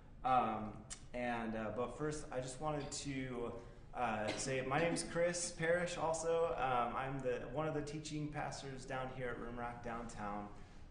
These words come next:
um, and I get to kinda lead you guys through this time tonight.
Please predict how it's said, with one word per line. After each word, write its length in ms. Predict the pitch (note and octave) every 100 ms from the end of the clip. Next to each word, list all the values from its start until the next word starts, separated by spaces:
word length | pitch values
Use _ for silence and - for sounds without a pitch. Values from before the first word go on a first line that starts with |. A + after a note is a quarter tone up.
| A2
um, 420 | A2+ G#2+ G#2 G2+ A2
and 100 | A2
I 140 | A2
get 180 | A2 A2
to 300 | - A2+ G#2 - B2+
kinda 160 | A#2 A2+
lead 180 | C3 C#3+
you 100 | D3
guys 400 | D3 C3+ C3 B2+
through 240 | - C3+ C3
this 160 | -
time 460 | - C3 C3 B2+ B2 - - - -
tonight. 600 | B2 A2+ B2+ F3+ F#3+